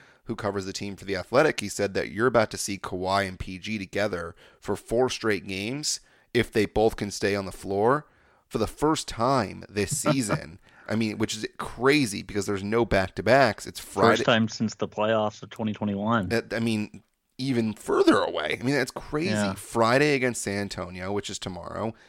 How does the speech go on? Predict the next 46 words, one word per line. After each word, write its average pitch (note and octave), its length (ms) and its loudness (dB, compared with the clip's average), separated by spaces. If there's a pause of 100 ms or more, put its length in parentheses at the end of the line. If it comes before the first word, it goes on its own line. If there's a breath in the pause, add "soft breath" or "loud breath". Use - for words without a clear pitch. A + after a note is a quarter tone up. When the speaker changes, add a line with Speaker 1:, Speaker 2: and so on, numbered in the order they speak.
(220 soft breath)
Speaker 1:
Dallas A2+ 520 4
on A2 140 2
Sunday. F#2 600 -6
Tuesday B2 460 2
against G#2+ 220 -2
the G2 60 -6
Lakers. F#2+ 440 -6
Thursday G#2 460 2
against G2+ 260 -4
San A2 180 0
Antonio. A2+ 540 -2
And G2 80 -8
then G2 80 -8
you G2+ 60 -6
have F#2+ 80 -8
a F2+ 40 -8
back-to-back G2 600 -2 (360 soft breath)
the A2 100 -2
following G#2 420 2
weekend. G#2 420 -2
So - 100 -6
this A#2+ 120 -8
is D3 80 -8
the A2 100 0
first B2 420 0
time A2 560 -2 (440 soft breath)
r-, A2 240 0
that G#2 160 0
we A#2 120 0
have C#3+ 100 0
a A2 40 -4
chance A2+ 320 -4
to G2 80 -8
see G2+ 160 -6
P A#2 240 -8
G G#2+ 300 -4
and F#2+ 120 -6
Kawhi G#2 380 0
together A2+ 420 2
for G#2+ 140 -8
four G2+ 260 -4
straight G2 280 -6
games. C#3 320 -4
And G2+ 160 -6 (500 soft breath)
not A#2 420 0
only A#2+ 540 0